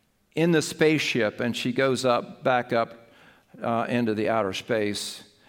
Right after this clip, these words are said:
Wouldn't you, wouldn't you do that? Because no one would ever know." And Mitch, played by Billy Crystal, gives a great answer. He says, "I wouldn't do it because I would know.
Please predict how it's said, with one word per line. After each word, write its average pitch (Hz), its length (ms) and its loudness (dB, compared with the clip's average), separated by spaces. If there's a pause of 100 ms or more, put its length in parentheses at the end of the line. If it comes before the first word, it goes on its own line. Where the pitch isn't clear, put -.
(100)
Wouldn't 208 320 4
you, 196 180 2
wouldn't 190 260 2
you 190 100 4
do 190 280 2
that? 57 300 -10 (480)
Because 160 320 2
no 170 240 6
one 175 260 2
would 143 120 2
ever 147 320 0
know." 131 560 -4 (1120)
And 139 380 2
Mitch, 165 640 0
played 160 220 2
by 131 160 4
Billy 131 280 2
Crystal, 127 520 -2
gives 120 220 -2
a 120 40 -2
great 127 300 -2
answer. 120 400 -2 (1000)
He 135 140 -2
says, 131 260 2
"I 123 100 4
wouldn't 165 360 4
do 107 220 2
it 101 140 -2 (1120)
because 117 300 -2
I 151 220 0
would 104 180 0
know. 85 380 -10